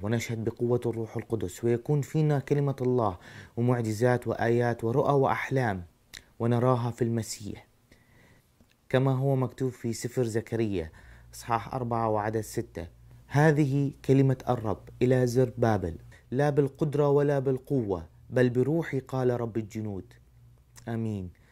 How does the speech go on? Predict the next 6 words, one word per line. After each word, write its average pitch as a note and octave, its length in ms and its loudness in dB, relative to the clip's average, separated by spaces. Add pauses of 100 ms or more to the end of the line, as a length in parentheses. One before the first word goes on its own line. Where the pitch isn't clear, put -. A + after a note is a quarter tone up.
(260)
لنا F3 200 6
الغلبة B2+ 640 2 (120)
بروح A#2+ 360 2
الرب A2 340 -4 (300)
وبقوة A#2+ 600 -2
الرب، G#2+ 260 -4